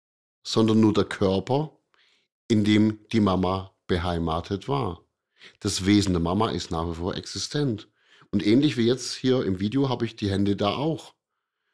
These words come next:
um, um, um das ein bisschen fürs Gehirn einfacher zu machen, damit das Gehirn sich bessere Bilder machen kann. Ja, für die, die gerade nur zuhören können und das Video nicht sehen, ich halte meine beiden Hände gerade so vor mir, als wenn ich gleich ein Buch in die Hand nehme. So.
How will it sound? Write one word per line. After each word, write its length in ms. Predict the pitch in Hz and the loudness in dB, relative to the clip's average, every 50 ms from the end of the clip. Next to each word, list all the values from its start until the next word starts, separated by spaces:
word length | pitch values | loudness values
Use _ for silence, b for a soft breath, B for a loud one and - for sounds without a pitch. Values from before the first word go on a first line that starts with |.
| _ _ _ _ _ _ _ _ _ _ - - | _ _ _ _ _ _ _ _ _ _ -18 -10
um, 160 | - 87 90 - | -6 -4 -4 -2
um, 180 | - 92 82 | -2 -4 -2
um 160 | 57 85 92 | -2 -2 -2
das 240 | 87 95 95 - - | -2 -2 -4 -4 -4
ein 160 | - 101 95 | -4 -4 -2
bisschen 480 | - 98 95 - - 101 98 92 92 B B B B B | -2 -4 -4 0 0 2 2 2 0 B B B B B
fürs 320 | B - - 107 101 - - | B -4 -4 -2 -2 -2 -2
Gehirn 260 | 104 98 107 123 135 | 0 2 4 4 4
einfacher 440 | - 90 92 95 98 98 85 87 85 | 4 2 0 0 0 -2 -6 -6 -6
zu 140 | - 87 85 | -4 -4 -4
machen, 280 | 78 78 85 85 82 | -4 -4 -4 -6 -6
damit 220 | 80 85 92 90 90 | -4 -4 -4 -4 -6
das 120 | - - | -8 -8
Gehirn 200 | - 98 95 95 | -4 -2 -2 -2
sich 120 | 95 92 | -2 -4
bessere 280 | 90 90 87 87 80 80 | -6 -8 -8 -6 -8 -4
Bilder 260 | 82 104 139 139 120 | -2 -2 0 0 -2
machen 260 | 87 78 78 80 82 | -2 -4 -4 -6 -8
kann. 240 | 76 - 78 76 - b b b b b b b b b b b b b _ _ _ | -10 -10 -12 -14 -16 b b b b b b b b b b b b b _ _ _
Ja, 240 | 87 92 110 117 - - - - - | -2 -2 -2 -4 -8 -14 -18 -18 -16
für 160 | - - 98 95 | -8 -6 -4 -2
die, 140 | 101 110 | 0 0
die 100 | 107 113 | 0 0
gerade 260 | 107 - 104 98 - 104 | 0 0 -2 0 2 0
nur 120 | 98 - | 0 2
zuhören 400 | - 123 135 127 135 139 139 131 | 2 2 4 4 4 4 2 2
können 180 | - 127 123 117 | 2 4 4 4
und 80 | 107 | 4
das 160 | 101 95 - | 2 0 0
Video 180 | 104 104 95 92 | 0 0 2 2
nicht 240 | 92 107 113 - - | 2 0 0 -2 -4
sehen, 220 | - 120 117 117 | 0 0 2 2
ich 160 | 101 98 - | 0 0 -2
halte 240 | - 98 98 95 98 | -2 -2 0 0 0
meine 300 | 95 92 90 90 87 90 | -2 0 -2 0 -2 -4
beiden 340 | 87 - 90 87 85 87 87 | -4 -4 -4 -4 -2 -2 -2
Hände 240 | 87 90 95 98 90 | -2 0 -2 -2 -2
gerade 340 | 82 78 80 82 82 82 82 | -2 -4 -4 -4 -4 -4 -4
so 300 | 82 87 82 82 - b b b b b b b b b _ | -4 -6 -6 -6 -8 b b b b b b b b b _
vor 300 | _ - - 92 98 101 | _ -4 0 2 4 4
mir, 160 | 104 98 90 | 4 4 2
als 240 | 78 80 85 - - | 0 -4 -6 -4 -4
wenn 120 | 87 87 87 | -4 -2 -2
ich 280 | 87 - - - - | -4 -4 -8 -16 -12
gleich 360 | - 78 78 82 82 - - | -8 -6 -6 -6 -6 -10 -8
ein 140 | - 92 85 | -8 -8 -6
Buch 220 | 85 87 90 87 87 | -4 -4 -4 -2 -2
in 80 | 87 | -2
die 100 | 80 78 | -2 -2
Hand 200 | 78 78 78 71 | -4 -6 -6 -6
nehme. 320 | 71 78 78 80 80 82 - | -6 -6 -6 -6 -8 -12 -14
So. 240 | _ _ 82 80 - | _ _ -14 -14 -14